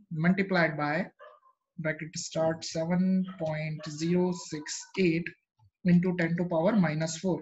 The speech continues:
we'll get around six seventy five point two eight, six seventy five point two eight न्यूटन,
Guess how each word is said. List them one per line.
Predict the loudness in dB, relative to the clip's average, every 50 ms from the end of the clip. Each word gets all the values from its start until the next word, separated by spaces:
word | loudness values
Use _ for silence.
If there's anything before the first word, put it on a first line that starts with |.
| -6 _ _ _ _ _ -20 _ _ _ _ _ _ _ _ _ _ _ _ _ _ _ _ _ _ _ _ _ _ _ _ _ -20 -20 _ _ _ _ _ _ _ _
we'll | -2 0 4 6
get | 8 8 10 8
around | 8 6 6
six | 4 2 2 4 6
seventy | 6 8 8 8 6
five | 6 6 4 4 4 4
point | 6 6 6 6
two | 2 0 -2 -4
eight, | -6 -8 -14 -20 _ _
six | -18 -16 -14 -8 -4 -6 -4 -4 -4 -6 -6 -8 -10 -18 -18
seventy | -6 -2 0 0 0 0 0 -2 -4 -4 -4
five | -2 2 2 4 4 2 0 -2 -8 -12 -12 -6 -4
point | -4 -4 -4 -6 -8 -12 -14 _ _ _ 0
two | 2 4 4 4 4 2 0 -4 _ _ 0
eight | 4 4 4 4 0 -6 -18 _ _ _ _ _
न्यूटन, | -4 -2 0 0 0 0 0 2 2 2 2